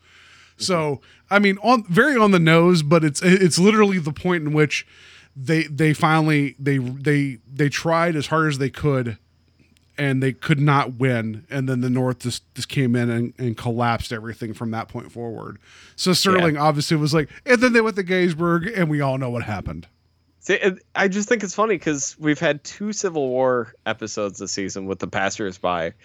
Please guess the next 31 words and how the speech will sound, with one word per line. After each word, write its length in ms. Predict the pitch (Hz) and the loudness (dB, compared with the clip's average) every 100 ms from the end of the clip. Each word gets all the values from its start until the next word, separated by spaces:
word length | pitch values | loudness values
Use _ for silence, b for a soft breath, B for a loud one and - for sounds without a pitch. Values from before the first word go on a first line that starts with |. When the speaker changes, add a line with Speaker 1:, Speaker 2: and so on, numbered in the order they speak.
| B | B
Speaker 1:
Yeah. 160 | 151 123 | -8 0
Speaker 2:
earlier 420 | 104 101 95 92 | 2 2 2 0
on 200 | 90 92 | -2 -6
in 80 | 87 | -6
season 340 | - 95 90 | -4 -4 -6
three. 360 | 85 95 90 101 b b b - | -4 -2 -2 -4 b b b -4
And 280 | 123 127 - | 0 0 -4
that 360 | 135 160 220 - | -4 0 0 0
one 220 | 170 135 | -2 -2
ends 360 | 123 117 117 123 | -2 -4 -4 -10
with 160 | 117 | -10
a 40 | 117 | -8
really 280 | 123 123 113 | -4 -4 -4
on-the-nose 680 | 117 120 113 110 107 104 | -4 -4 -8 -6 -6 -8
historical 560 | - - 113 107 107 101 | -12 -10 -6 -6 -6 -4
reference 520 | 101 98 107 107 - | -2 -2 -4 -8 -6
with 160 | 117 110 | -6 -4
having 320 | 113 110 107 | -4 -4 -4
Abe 240 | 104 107 | -4 -4
Lincoln 400 | 120 127 123 92 | -6 -6 -8 -12
walk 280 | 90 85 - | -8 -8 -10
by. 300 | 73 62 - - | -12 -12 -14 -4
Speaker 1:
<laughs> 40 | 247 - b b b b b | -4 -4 b b b b b
Speaker 2:
And 140 | 156 | 2
Speaker 1:
Yeah. 80 | 196 | 2
Speaker 2:
it's 120 | 180 - | 2 0
just 200 | 196 214 | -2 2
like, 500 | 190 160 151 - - _ _ _ _ _ | 2 2 -2 -6 -20 _ _ _ _ _
it, 160 | 156 156 120 170 _ _ _ _ | -18 -18 -20 _ _ _ _ _
so 220 | - 180 | -4 -2
far 220 | 180 202 | 0 -2